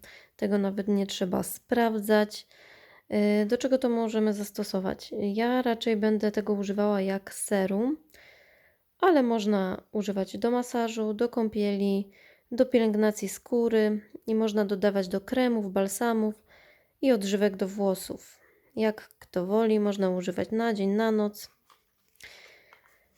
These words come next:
E, z tej firmy mamy jeszcze aż taki asortyment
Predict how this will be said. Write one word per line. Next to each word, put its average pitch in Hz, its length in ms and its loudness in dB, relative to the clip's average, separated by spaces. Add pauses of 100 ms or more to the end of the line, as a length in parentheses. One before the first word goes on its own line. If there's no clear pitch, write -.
(260)
E, 220 280 4
z - 120 -4
tej 320 180 2
firmy 214 720 2
mamy 196 360 0
jeszcze 185 600 -4 (420)
aż - 600 -4
taki 262 440 -2
asortyment 214 760 0